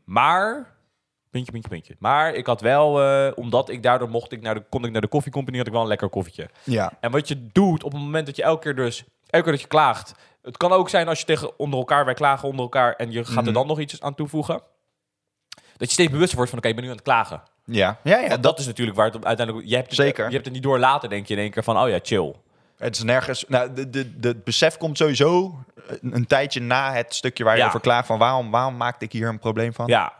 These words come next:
Speaker 2: Dat.
Speaker 1: Ja.
Speaker 2: Dat vooral.
Speaker 1: Dus dat zou je ook nog natuurlijk, eh, aan kunnen doen.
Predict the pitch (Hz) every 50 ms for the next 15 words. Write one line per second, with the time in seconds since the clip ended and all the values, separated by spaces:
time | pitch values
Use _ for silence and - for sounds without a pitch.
0 | _ _ _ _ - 110 101 87 - - 113 95 76 - - _ _ _ - 107
1 | 104 95 - - 104 90 87 - 139 127 113 156 151 160 156 - 139 120 110 107
2 | 104 123 127 131 123 123 113 110 110 104 98 95 - - 104 98 95 - 90 95
3 | 92 92 95 90 87 78 80 85